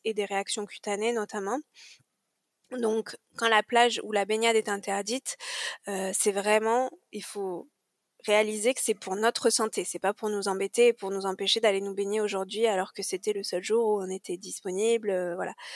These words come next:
C'est vraiment, euh, dans, dans un cadre de protection de la santé. Et oui, bien sûr, après, euh, les zones, les périodes de, de pluie,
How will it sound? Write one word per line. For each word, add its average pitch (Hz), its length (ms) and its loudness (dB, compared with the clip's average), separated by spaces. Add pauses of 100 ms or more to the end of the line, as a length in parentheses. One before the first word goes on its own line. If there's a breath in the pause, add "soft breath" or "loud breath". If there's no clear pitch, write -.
(320 loud breath)
C'est - 140 -4
vraiment, 196 560 2
euh, 180 540 -2 (280)
dans, 180 520 -4 (220)
dans 180 180 -4
un 180 100 -2
cadre 214 300 2
de 185 100 -10
protection - 460 -8
de 214 60 -2
la 185 100 2
santé. 214 480 0 (560 loud breath)
Et 208 120 -2
oui, 240 260 -6
bien 190 180 -2
sûr, 233 320 0
après, 202 440 0
euh, 196 120 2
les 196 160 0
zones, 196 300 -2
les 202 200 0
périodes 196 360 0
de, 196 120 -4
de 185 160 -8
pluie, - 560 -2